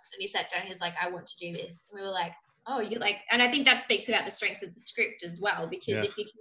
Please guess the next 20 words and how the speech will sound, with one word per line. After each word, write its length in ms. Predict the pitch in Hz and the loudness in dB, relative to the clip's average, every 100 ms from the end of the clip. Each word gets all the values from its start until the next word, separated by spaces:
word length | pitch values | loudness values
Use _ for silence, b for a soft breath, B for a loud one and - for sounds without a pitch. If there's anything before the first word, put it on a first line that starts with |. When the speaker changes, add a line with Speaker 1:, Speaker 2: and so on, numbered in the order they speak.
| 208 | 0
Speaker 1:
go 100 | 220 | 2
out 160 | 196 | 2
with 80 | 175 | 0
a 80 | 180 | -6
script 320 | - 208 - | -4 -4 -2
like 180 | 175 175 | -6 -4
that 180 | 180 - | -4 -4
and 100 | 185 | -6
someone 280 | - 196 180 | -6 -4 -4
like 200 | - 175 | -6 -2
Gary's 380 | 190 196 190 175 | 0 2 0 -2
like, 160 | 170 170 | -6 -2
"Yeah, 120 | 190 | -2
I 40 | 185 | -2
wanna 180 | 180 | -6
do 180 | 175 180 | -4 -4
this," 220 | 170 165 202 | -4 -6 -6
we 60 | |
were 80 | 190 | -4
like, 180 | 180 | -2